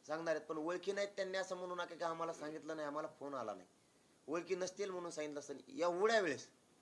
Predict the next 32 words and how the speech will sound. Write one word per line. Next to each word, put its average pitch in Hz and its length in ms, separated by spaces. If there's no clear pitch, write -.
आपण 165 220
मराठा 175 420
म्हणून 175 300
आणि 156 180
आपलेच 160 400
महाराष्ट्रातले 160 520
भाऊ 139 220
म्हणून 131 220
लढायची 113 360
ही 113 60
माझी 104 200
तुम्हाला 95 280
विनंती 78 380
आहे. - 40
का 160 120
विनंती 175 480
आहे? 175 100
की 165 60
अशी 185 220
संधी 170 240
पुन्हा 156 260
मराठ्यांना 120 460
नाही 95 220
येणार. - 180
या 175 140
संधीचं 175 440
सोनं 165 300
करायचंय. 156 420
कोणालाही, 180 640
अ, 139 180
सांगितलं 190 520
असलं 156 320